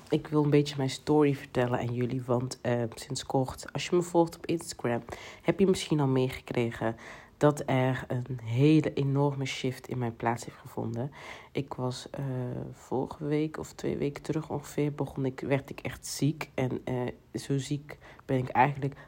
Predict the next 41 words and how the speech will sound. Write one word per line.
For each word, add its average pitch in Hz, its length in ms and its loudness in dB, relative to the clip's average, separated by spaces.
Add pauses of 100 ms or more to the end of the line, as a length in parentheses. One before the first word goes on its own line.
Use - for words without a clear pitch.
(100)
lang 139 420 8
niet 175 120 6
weer, 165 240 2
niet 151 260 2
geweest. 143 380 4
Ik 123 100 0
denk 127 260 -2
sinds 127 320 -4
ik - 320 -8
achttien 156 380 0
of 151 80 -2
zo 147 220 0
was. 156 260 2 (1400)
Dus, 160 340 8
ehm, 151 500 4 (120)
ik 147 140 -2
had 156 160 -2
echt, - 340 -6
eh, 147 100 2 (280)
enorme, 135 1000 2 (320)
ja, 135 260 0 (440)
enorme 143 460 0
griep, 147 460 -2
last 131 340 -2
in 135 80 -6
mijn 127 120 -2
lichaam, 143 380 -2
et 139 140 -8
cetera, 123 300 -6
et - 80 -12
cetera. 131 440 -2 (800)
En 151 460 8
ik 170 160 2
geloof 165 480 6
eigenlijk 151 480 4
dat 143 200 -2
we 135 80 -2
niet 131 220 0
zomaar 135 600 4
ziek - 300 -6
worden. 120 340 -4